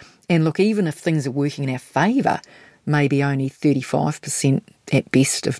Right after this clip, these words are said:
of dietary mag ends up in the blood. So this is why it's so frustrating when we get problems of low blood magnesium, even though we can tick the box with you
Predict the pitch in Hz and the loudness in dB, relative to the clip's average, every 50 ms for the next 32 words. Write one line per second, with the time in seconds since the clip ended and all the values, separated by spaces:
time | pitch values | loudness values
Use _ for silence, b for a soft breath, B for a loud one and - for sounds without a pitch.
0 | _ - - 135 - - 139 131 131 - - - 127 131 135 131 131 131 135 131 | _ -6 -6 -4 -4 -2 -4 -2 -2 -4 -4 -4 -2 -2 0 -2 -2 0 -2 -2
1 | 135 135 135 131 - 139 131 127 143 135 135 127 B B B B B B B B | -2 -2 -4 -4 -2 -4 -4 0 0 0 0 0 B B B B B B B B
2 | B B B B B B - - 196 190 190 220 233 226 - - 170 - 170 147 | B B B B B B -2 2 2 4 6 6 4 4 2 -4 -8 -6 -6 -6
3 | 135 - - - - - - 156 147 143 135 - - 123 - - - 143 135 135 | -6 -6 -8 -8 -8 -4 0 0 0 0 0 -2 -4 -6 -6 -4 -2 0 0 0
4 | 135 135 131 127 - - - 147 143 135 131 139 - - - - 135 135 139 127 | 0 -2 -4 -6 -8 -6 -4 -2 -2 0 0 -2 -2 -2 -4 -4 -4 -4 -4 -4
5 | - 131 131 135 135 135 135 131 135 139 156 - 147 131 127 139 139 139 143 143 | -4 -4 -2 -2 -2 0 -2 -2 -4 -6 -6 -4 -6 -4 -2 -4 -4 -2 -2 -2
6 | 147 151 196 226 285 269 - - 160 165 165 151 160 151 147 147 151 147 - - | -2 -2 -4 -6 -6 -6 -6 -2 -2 0 0 0 -2 -2 -2 -2 -2 -2 -2 0
7 | 135 190 214 B B B B B B B - 151 143 - - 139 - - - - | -2 -2 -4 B B B B B B B 2 2 2 2 0 -4 0 0 -2 -2
8 | - - 131 - - - - - - - - 185 175 233 277 320 | 0 -4 -4 0 0 -2 0 0 -8 -2 -2 0 2 4 2 2